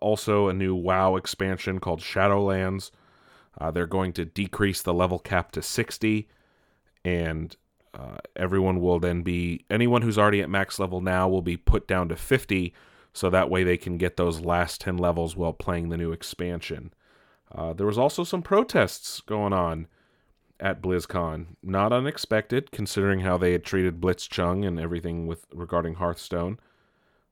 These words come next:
Uh, the president of Blizzard, Jay Allen Brack, uh, went on stage and said,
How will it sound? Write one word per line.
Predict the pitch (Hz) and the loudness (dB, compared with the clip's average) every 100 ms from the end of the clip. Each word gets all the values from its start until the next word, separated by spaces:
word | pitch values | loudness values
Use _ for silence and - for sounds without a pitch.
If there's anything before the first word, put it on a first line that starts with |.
| - | -10
Uh, | 85 85 | -4 -2
the | 85 | -4
president | - 117 113 120 117 | 0 2 2 0 -2
of | - 101 98 92 | 0 2 0 0
Blizzard, | 98 104 107 104 101 - | 0 0 2 0 -2 -8
Jay | 98 101 | -2 2
Allen | 98 95 92 | 2 0 2
Brack, | 95 95 92 - _ _ _ _ - | 4 4 4 -4 _ _ _ _ -14
uh, | 85 | -6
went | 113 | -2
on | 131 127 | 0 -2
stage | - 107 104 104 101 - _ _ _ _ _ _ _ _ _ - 98 | 0 4 4 4 -2 -10 _ _ _ _ _ _ _ _ _ -16 -8
and | 95 | -6
said, | - 101 92 | 0 2 2